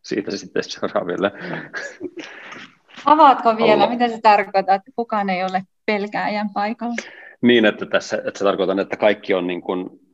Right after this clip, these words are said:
Speaker 1: meillä kaikilla on joku ratti tai ohjauspyörä tässä,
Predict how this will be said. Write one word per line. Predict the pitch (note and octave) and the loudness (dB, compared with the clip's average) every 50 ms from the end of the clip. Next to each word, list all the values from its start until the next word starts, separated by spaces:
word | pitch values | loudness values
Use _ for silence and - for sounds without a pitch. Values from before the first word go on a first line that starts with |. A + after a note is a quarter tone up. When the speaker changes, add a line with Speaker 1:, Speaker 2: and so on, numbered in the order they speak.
| _ _ | _ _
Speaker 1:
meillä | - A#2 G2+ G2+ G2 | -4 0 2 2 2
kaikilla | - G#2+ G#2 G2+ F2+ F#2+ F#2+ F#2 F#2 | 4 2 2 2 0 0 2 2 2
on | F#2+ G2 | 2 2
joku | G#2 G#2 - G#2 G2 - - - _ F2+ | 0 0 0 -2 -4 -4 -6 -12 _ -4
ratti | F2+ G#2 G#2 - - _ _ - F#2 - - | 0 0 0 0 -4 _ _ -6 -6 -6 -6
tai | - G2 G2 | -4 0 2
ohjauspyörä | A2 G#2+ G2+ - A2 A2+ A2 - - - G#2+ F2 D#2+ E2 | 2 2 0 -2 -4 -4 -6 -6 -6 -6 -6 -4 -4 -4
tässä, | D#2+ F#2 F2+ - - - F#2+ | -4 -4 -6 -6 -6 -8 -10